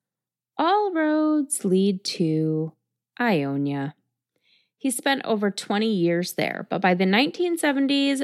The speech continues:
times were a-changin'. I joke about Ionia, but John McCrae, a very dangerous man,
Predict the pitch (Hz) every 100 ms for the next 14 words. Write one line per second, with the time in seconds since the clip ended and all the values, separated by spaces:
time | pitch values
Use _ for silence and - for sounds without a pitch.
0 | - - - 254 277 294 294 294 294 -
1 | 196 190 208 226 - 156 151 - - 214
2 | - _ _ _ _ _ _ _ 269 349
3 | 277 233 226 226 226 226 220 220 220 214
4 | 202 185 175 180 202 262 254 - 180 175
5 | - 175 202 233 233 180 190 214 202 196
6 | 196 - 156 156 151